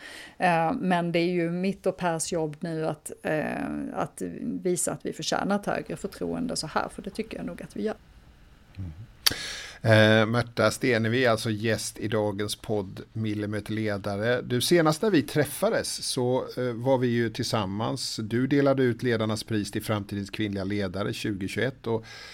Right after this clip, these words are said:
Speaker 2: eh, det var Helja Riazat, rektor på Järvaskolan. Eh, och det var femtonde året i rad som vi på Ledarna utsåg en lista på sjuttiofem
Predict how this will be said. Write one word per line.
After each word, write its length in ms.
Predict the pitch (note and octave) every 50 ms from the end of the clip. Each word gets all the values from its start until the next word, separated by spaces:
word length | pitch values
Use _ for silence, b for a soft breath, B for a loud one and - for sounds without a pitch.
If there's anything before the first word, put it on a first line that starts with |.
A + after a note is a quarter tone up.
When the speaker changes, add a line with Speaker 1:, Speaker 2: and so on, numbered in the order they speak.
| B B B B B
Speaker 2:
eh, 240 | B G2+ G#2+ G#2+ G#2+
det 180 | G#2+ A2 A2+ G#2+
var 160 | A2 G#2+ G#2
Helja 580 | F2 G#2+ B2 A#2 A2+ G#2 G2+ G2+ G#2 G#2 G2+ -
Riazat, 640 | A2+ G#2+ G#2+ G#2 G#2 G#2+ A2 - B2+ C#3 C#3+ C#3+ -
rektor 580 | B2 A#2 B2 A#2 A#2+ - - - G#2+ G#2 G#2 G2+
på 240 | G2+ - G#2+ G#2 G2+
Järvaskolan. 920 | G2+ G2+ G2+ G2 F2 E2+ E2 - - - G2+ F#2+ G2 A2 A2+ B2+ C#3+ D#3 - B B B B B B B B B B B
Eh, 200 | A2 A2 A2 A2
och 180 | G#2+ - A#2+ A2+
det 60 | A2
var 120 | A#2 A2+
femtonde 500 | A2 A2+ D3+ D3 C3+ A#2+ - B2 B2+ B2+
året 260 | A#2+ A#2 A#2 A2+ A2+
i 60 | C3+ C3+
rad 360 | F3+ A3 G#3 A#2 G2+ F#2+ - _
som 360 | - - - B2+ A#2+ A#2 A2+ G2+
vi 240 | G#2+ G#2 G#2 G#2
på 120 | G2+ G#2 A2+
Ledarna 440 | G#2+ G#2 G#2 G2+ F#2+ F#2+ F#2+ G2 F#2+
utsåg 320 | G2+ G2 - G#2+ F#2 F#2
en 60 | F2+
lista 320 | F#2+ G2+ G#2 - - E2+ -
på 100 | - G#2
sjuttiofem 720 | - - G2+ G#2 - G#2 - - A#2+ G#2+ G#2+ G#2+ G#2